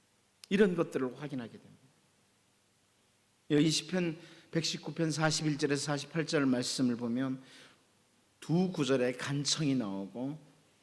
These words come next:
여섯 구절에 약속을 볼 수 있습니다. 오늘은 칠월 우리 온가족 특세 시간에 이 간청과 약속을 살피면서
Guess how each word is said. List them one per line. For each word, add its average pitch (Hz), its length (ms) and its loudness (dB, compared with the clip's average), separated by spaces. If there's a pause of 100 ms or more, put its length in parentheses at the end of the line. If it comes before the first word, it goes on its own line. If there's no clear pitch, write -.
(160)
여섯 151 340 0
구절에 123 400 0
약속을 165 840 -4
볼 104 140 -6
수 - 180 -10
있습니다. - 420 -16 (1800)
오늘은 147 680 2 (960)
칠월 123 680 4
우리 120 280 0
온가족 127 540 -4
특세 - 300 -6
시간에 113 760 -6 (640)
이 139 220 2
간청과 151 640 0
약속을 180 480 2
살피면서 113 760 -6